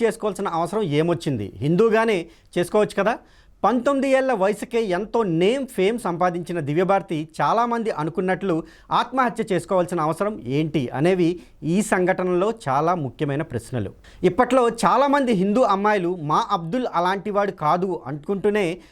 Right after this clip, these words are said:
ముస్లిం అబ్బాయిలను పెళ్లి చేసుకొని లవ్ జిహాద్కి గురి అయ్యి చంపబడి ఏ ఫ్రిడ్జ్లోనో లేక సూట్ కేసులోనో తేలుతున్నారు. మరి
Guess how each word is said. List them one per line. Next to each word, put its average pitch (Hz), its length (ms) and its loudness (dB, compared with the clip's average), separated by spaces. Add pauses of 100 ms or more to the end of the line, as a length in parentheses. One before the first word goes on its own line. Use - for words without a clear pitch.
(160)
ముస్లిం 190 520 0
అబ్బాయిలను 196 440 2
పెళ్లి 185 240 0
చేసుకొని 202 480 -2
లవ్ 165 260 2
జిహాద్కి 208 420 -2
గురి 160 280 0
అయ్యి 190 360 -2 (380)
చంపబడి 202 420 0
ఏ 180 220 -2
ఫ్రిడ్జ్లోనో 202 800 0
లేక 165 440 0 (340)
సూట్ 220 180 -4
కేసులోనో 202 420 -2
తేలుతున్నారు. 156 600 0 (300)
మరి 226 200 2